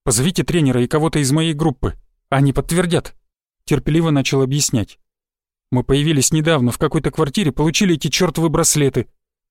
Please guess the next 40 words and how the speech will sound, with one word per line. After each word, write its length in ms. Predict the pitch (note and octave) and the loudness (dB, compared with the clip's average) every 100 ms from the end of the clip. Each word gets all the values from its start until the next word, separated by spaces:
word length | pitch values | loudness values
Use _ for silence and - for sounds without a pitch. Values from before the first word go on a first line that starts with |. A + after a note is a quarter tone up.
| - | -8
Потом 280 | A#2+ D#3+ E3 | -2 0 0
добрались 380 | C#3 D3+ E3+ | 2 2 2
до 100 | C#3+ | 0
ближайшего 480 | C#3 C#3+ D#3+ D#3+ F#3+ | 0 2 2 0 0
супермаркета. 760 | D3+ D3+ E3 D3 C3 - B2+ G#2+ _ _ _ | -2 -2 0 0 0 -2 -6 -6 _ _ _
Там 160 | D#3 D#3 | 0 0
столкнулись 560 | - D#3+ F3 E3+ D#3+ | 2 0 2 0 2
с 100 | - | 0
тренером 420 | - G3 E3+ C#3 | 0 0 2 2
и 40 | D3+ | 2
его 180 | D#3 E3 | 2 0
группой. 480 | D3+ B2+ A#2+ G2 - _ _ _ _ - | 0 -2 -4 -4 -10 _ _ _ _ -6
В 120 | A#2+ | 0
этот 240 | B2+ C3+ C#3 | 0 0 0
момент 480 | C#3+ E3 F3 - - | 2 2 0 -4 -6
на 100 | C#3 | 0
нас 220 | D3+ F3+ F3+ | 2 2 0
напали 280 | D3+ E3+ | 0 0
твари, 320 | E3 F3 F3+ C#3 | 0 0 0 0
которых 380 | D3 E3 D3+ | 0 0 0
он 120 | F3+ E3+ | 2 2
назвал 340 | D3+ D3+ F3+ | 2 2 0
падалями. 560 | - D#3 C3+ C3 B2+ - _ _ _ _ _ - | 2 0 2 2 2 0 _ _ _ _ _ -4
Мне 180 | C3 D3 | 0 2
удалось 360 | C#3+ D3+ D3+ E3+ | 2 2 2 2
убежать, 460 | D#3 D3+ C#3 - _ _ - | 0 0 0 -2 _ _ -2
но 100 | C#3 | 0
я 220 | C#3+ D3+ | 2 2
оторвался 480 | C#3+ D#3 E3 - D#3+ | 2 2 2 2 0
от 80 | |
своих, 360 | - F3 F3 B2+ | 0 2 0 0
наткнулся 520 | D3+ D#3 G3 G#3 - | -2 0 2 2 2
на 80 | D#3+ | 0
каких-то 380 | D#3+ G3 E3+ F#3 | 0 -2 0 2
уродов, 340 | E3 E3 C3+ | 2 2 0
которые 300 | - D#3+ E3 | 0 0 2
меня 200 | D#3+ E3 | 2 2
чуть 220 | D#3+ F3 - | 0 -2 -2
не 80 | |
прихлопнули. 680 | D#3+ F3 - D#3 - B2+ G#2+ | -2 -2 0 0 2 0 0